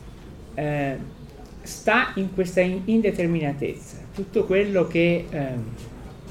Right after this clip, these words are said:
avviene intorno al Glengarry è puro mistero. Non si sa dove sono, non si sa, eh, quale sarà il loro destino, e per giunta dal mare emergono anche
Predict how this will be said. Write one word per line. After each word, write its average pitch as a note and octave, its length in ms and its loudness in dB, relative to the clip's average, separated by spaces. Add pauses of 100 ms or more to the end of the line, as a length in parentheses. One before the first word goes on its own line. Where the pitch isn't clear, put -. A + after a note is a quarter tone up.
avviene C3+ 480 4
intorno C#3+ 460 0
al B2 120 -2
Glengarry D3+ 680 2
è D3 60 4
puro G#3 340 2
mistero. C3 720 -4 (500)
Non E3+ 160 4
si E3+ 160 -2
sa D3 220 2
dove C3+ 240 -2
sono, F#3 440 2
non D3+ 220 -2
si D3+ 160 -6
sa, D3 340 2 (1300)
eh, A2+ 240 -2 (1200)
quale D3+ 280 4
sarà D3 300 2
il C3+ 120 2
loro C#3+ 200 2
destino, F3 720 0
e E3+ 120 0
per G#3+ 220 4
giunta F#3+ 540 2 (920)
dal D#3 200 0
mare C#3 540 -2 (340)
emergono C#3+ 580 2
anche B2 600 0